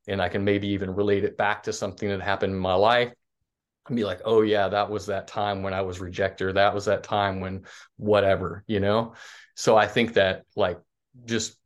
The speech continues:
honing in on that and going up against our comfort zone, like, going to the edge of our comfort zone emotionally, and,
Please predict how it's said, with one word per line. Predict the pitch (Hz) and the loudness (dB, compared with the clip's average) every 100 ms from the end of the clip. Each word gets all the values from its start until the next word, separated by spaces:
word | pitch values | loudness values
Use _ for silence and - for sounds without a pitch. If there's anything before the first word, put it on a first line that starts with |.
| - | -8
honing | 127 135 120 107 | 2 4 4 4
in | 110 123 | 4 2
on | 101 | 0
that | 95 90 87 - | 0 0 -2 -2
and | 92 90 92 - - - _ _ _ _ _ - 147 - - 135 139 | -8 -8 -12 -18 -20 -20 _ _ _ _ _ -20 -20 -18 -16 -14 -2
going | 127 143 147 135 | 6 10 10 8
up | 135 - | 4 2
against | - - 120 135 - | -2 0 2 2 2
our | 123 107 | 2 2
comfort | - 120 120 120 | 0 -2 0 -2
zone, | 120 147 151 | 0 -2 -2
like, | 143 101 | -4 -4
going | 117 117 123 | -2 -2 -2
to | 120 | -6
the | 113 107 | -6 -2
edge | 107 110 | 0 0
of | 117 104 | 0 -2
our | 98 | -2
comfort | - 104 - 107 | -4 -8 -6 -8
zone | 110 113 113 | -2 -2 0
emotionally, | 98 92 98 104 - 101 101 98 98 - - - - | -2 -2 -2 -2 -4 -4 -2 -4 -6 -12 -20 -20 -8
and, | - 98 92 92 90 | -2 0 2 0 -2